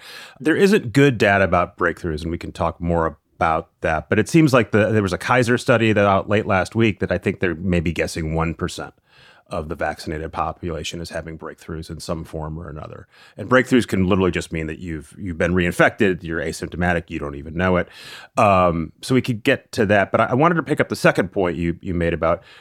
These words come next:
we're trying to reach and persuade people to get vaccinated, and this headline isn't helpful.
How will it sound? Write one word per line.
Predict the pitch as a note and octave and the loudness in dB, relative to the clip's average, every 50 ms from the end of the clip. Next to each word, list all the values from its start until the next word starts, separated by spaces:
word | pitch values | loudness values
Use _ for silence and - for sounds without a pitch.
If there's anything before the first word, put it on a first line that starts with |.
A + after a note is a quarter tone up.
| - _ _ | -20 _ _
we're | - A#2+ | -6 -6
trying | - - D3 C#3 C3+ C3 B2+ B2 A2+ | -2 2 4 4 4 4 4 2 0
to | - A2+ G2 | 0 -2 -2
reach | F2+ F#2 B2 C3 B2 G#2 - - | 2 2 4 4 4 2 0 -4
and | F#2 F2 | -6 -6
persuade | - - E2 - - - A2 A2 A2+ A2 G#2 G#2 G2+ F#2 F2 - | -8 -10 -10 -10 -8 -2 0 2 4 4 4 2 2 0 -2 -2
people | - G2+ F2+ - - F#2 F2+ F2 | -2 -2 -2 -2 -2 -2 -2 -2
to | - - E2 | -4 -6 -4
get | D2+ F2 E2+ | -4 -4 -4
vaccinated, | E2 - E2 E2 D#2 - - - E2 D#2+ D#2 E2 D2+ | -2 -2 -2 -2 -2 -4 -8 -6 -6 -4 -6 -6 -8
and | D2 C#2 D2 | -8 -10 -8
this | D2 F2 E2 - | -8 -8 -6 -4
headline | - F2 E2 E2 D#2+ D#2 D#2 D#2 | -4 -4 -4 -4 -4 -4 -4 -6
isn't | D2+ D2 D#2+ D#2 D2+ | -6 -8 -8 -10 -10
helpful. | - E2+ D#2 D#2 - - F2+ D#2+ - | -10 -10 -12 -12 -10 -10 -10 -10 -10